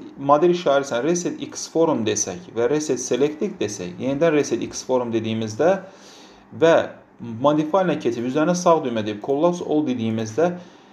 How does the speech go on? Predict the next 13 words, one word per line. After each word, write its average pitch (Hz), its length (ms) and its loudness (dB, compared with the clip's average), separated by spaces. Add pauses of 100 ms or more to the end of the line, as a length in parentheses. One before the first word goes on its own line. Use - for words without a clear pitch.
(240)
və 165 180 8
hiyerarxi 175 600 6
bölməsini 151 360 0
tıkladığımızda, 147 560 0
baxın, 107 300 0
daha 151 280 6
doğru 131 280 2
şəkildə 127 560 0 (480)
bunun 151 320 -2 (460)
yeri 127 440 2 (260)
aktivasiya 131 680 0
olmuş 110 340 0
olur. 92 260 -4